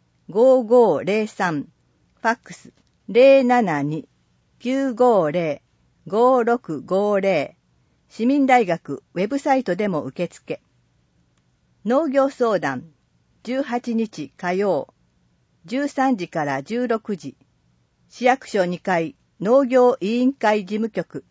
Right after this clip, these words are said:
前日までに予約、先着三人。電話、市役所、農業委員会事務局まで。地域就労相談。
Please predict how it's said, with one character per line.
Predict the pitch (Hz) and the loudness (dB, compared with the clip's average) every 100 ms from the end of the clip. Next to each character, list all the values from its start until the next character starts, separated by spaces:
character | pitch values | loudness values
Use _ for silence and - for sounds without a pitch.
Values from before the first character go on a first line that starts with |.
| _ _ _ _ _ _ _ _ | _ _ _ _ _ _ _ _
前 | 165 240 | 0 0
日 | 277 294 277 | 0 -4 0
ま | 269 254 | 2 2
で | 185 | 0
に | 147 143 | -2 -2
予 | 160 | -4
約、 | 185 190 - 170 - _ _ _ _ | -4 -6 -10 -14 -14 _ _ _ _
先 | _ 247 269 | _ 2 2
着 | 240 233 220 220 | 0 -2 -4 -4
三 | 233 233 226 | -2 0 0
人。 | 208 170 139 _ _ _ _ _ _ | 0 -2 -6 _ _ _ _ _ _
電 | 165 220 262 240 | -2 2 2 2
話、 | 214 - _ | 0 -4 _
市 | - 220 | -8 0
役 | 240 - - | 0 0 -8
所、 | 160 143 _ _ _ _ _ | -8 -8 _ _ _ _ _
農 | 214 254 277 | 2 4 4
業 | 240 247 240 | 4 4 2
委 | 190 233 | 0 0
員 | 254 | 0
会 | 247 226 220 185 | 0 0 0 -2
事 | 220 | -2
務 | 233 | -2
局 | 208 185 156 | -2 -6 -6
ま | 151 147 | -6 -6
で。 | 131 - _ _ _ _ _ _ _ _ _ _ _ _ _ - | -8 -14 _ _ _ _ _ _ _ _ _ _ _ _ _ -10
地 | 285 | -8
域 | 269 208 | -6 -8
就 | 202 233 269 | -8 -6 -4
労 | 262 254 247 | 0 2 0
相 | 240 226 175 | 0 -2 -2
談。 | 143 135 190 | -4 -8 -12